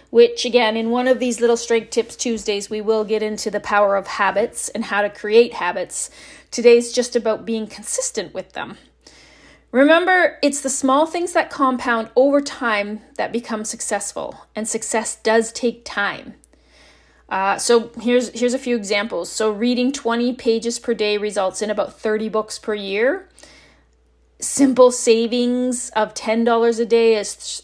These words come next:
three thousand six hundred fifty dollars in a year, which is a nice trip. If you work out five times a week, you'll have worked out consistently about three hundred times this year. Improving yourself one percent a day leads to a version of yourself that is thirty-seven times better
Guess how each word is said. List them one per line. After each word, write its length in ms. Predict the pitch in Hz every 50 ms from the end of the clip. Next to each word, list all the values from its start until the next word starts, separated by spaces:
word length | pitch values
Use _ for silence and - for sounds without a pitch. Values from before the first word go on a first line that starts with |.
| _ _
three 260 | - - 233 240 233
thousand 360 | 240 240 214 214 226 220 226
six 240 | 226 - 226 226 -
hundred 260 | 240 220 214 208 220
fifty 280 | 220 - 226 - - 208
dollars 480 | 202 202 196 202 214 220 220 226 226
in 100 | 233 226
a 60 | 226
year, 360 | 220 214 214 220 220 226 226 226
which 220 | 214 208 - -
is 140 | 202 220 -
a 40 | 202
nice 400 | 196 202 196 190 196 202 - -
trip. 360 | - - 403 480 466 - - - - _ _ _ _ _ - - - - - - - - - - _ _ _
If 200 | - 254 254 254
you 160 | 247 269 269
work 280 | 254 240 269 269 277 277
out 200 | 302 269 208 -
five 220 | - 247 240 240
times 280 | 240 - 240 220 220 226
a 80 | 233 226
week, 360 | 220 269 294 294 285 - -
you'll 100 | 233 226
have 220 | 226 208 208 196
worked 200 | 208 214 214 214
out 160 | 226 202 147
consistently 640 | - - 214 - - 220 214 - - 220 175 214 214
about 260 | 208 196 196 - -
three 460 | - _ _ 247 226 214 233 233 233
hundred 540 | 226 - - - 214 214 220 220 226 226 226
times 640 | - - 226 214 214 214 226 233 240 247 269 294 -
this 320 | - 254 262 254 254 - -
year. 380 | 262 262 269 277 285 311 302 - _ _ _ _ _ _ - - - - - - - _
Improving 500 | - - 240 233 - 285 294 262 302 285
yourself 400 | 277 277 277 - 247 233 233 -
one 300 | 220 233 262 285 311 349
percent 320 | 330 311 302 302 277 269
a 60 | 262 240
day 200 | 233 220 214 220
leads 300 | 226 220 220 226 - -
to 120 | - - 226
a 60 | 214
version 300 | 196 220 220 226 233 240
of 100 | 226 208
yourself 360 | 220 226 220 - 208 196 196 -
that 100 | 202 190
is 160 | 190 208 -
thirty-seven 1200 | - _ _ - 277 294 302 302 294 285 277 269 277 - - - - 277 247 240 220 226 220 233
times 400 | 226 - 220 202 202 202 208 -
better 460 | _ 208 202 196 190 - - - -